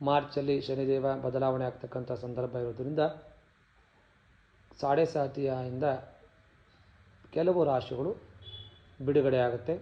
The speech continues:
ಆ ರಾಶಿಗಳಿಗೆ ಯಾವ ಫಲಗಳು ಸಿಗುತ್ತೆ ಅಂತೇಳಿ ಹೇಳ್ಬೋದು ಮತ್ತು ಆ ರಾಶಿಗಳು ಯಾವುದು ಅನ್ನೋದ್ರ ಬಗ್ಗೆ ಇಂದಿನ ಸಂಚಿಕೆಯಲ್ಲಿ ನಾವು ವಿಶ್ಲೇಷಣೆಯನ್ನು ಮಾಡೋಣ. ಹಾಗಾಗಿ ಶನೈಶ್ಚರ ಅಂದರೆ ನಾವು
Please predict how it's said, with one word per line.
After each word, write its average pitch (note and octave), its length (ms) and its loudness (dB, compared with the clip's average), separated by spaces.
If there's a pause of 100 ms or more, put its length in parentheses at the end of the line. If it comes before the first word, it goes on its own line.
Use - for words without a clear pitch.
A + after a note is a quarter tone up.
(180)
ಆ D3+ 180 4
ರಾಶಿಗಳಿಗೆ D#3+ 680 2 (840)
ಯಾವ D3+ 400 6 (320)
ಫಲಗಳು C#3+ 440 0
ಸಿಗುತ್ತೆ B2+ 380 -4
ಅಂತೇಳಿ D3+ 460 0 (100)
ಹೇಳ್ಬೋದು C3 420 -4
ಮತ್ತು D3 400 -2 (200)
ಆ D#3+ 160 2
ರಾಶಿಗಳು C#3 480 0
ಯಾವುದು A#2+ 540 -4
ಅನ್ನೋದ್ರ C3 300 -4
ಬಗ್ಗೆ D3+ 440 -2 (320)
ಇಂದಿನ D3 260 -2
ಸಂಚಿಕೆಯಲ್ಲಿ B2 540 -6
ನಾವು C3 280 -4 (680)
ವಿಶ್ಲೇಷಣೆಯನ್ನು C#3 800 -2 (360)
ಮಾಡೋಣ. A#2+ 300 -6 (920)
ಹಾಗಾಗಿ C#3+ 520 4 (560)
ಶನೈಶ್ಚರ D#3 600 2
ಅಂದರೆ C#3+ 280 0
ನಾವು C3+ 400 0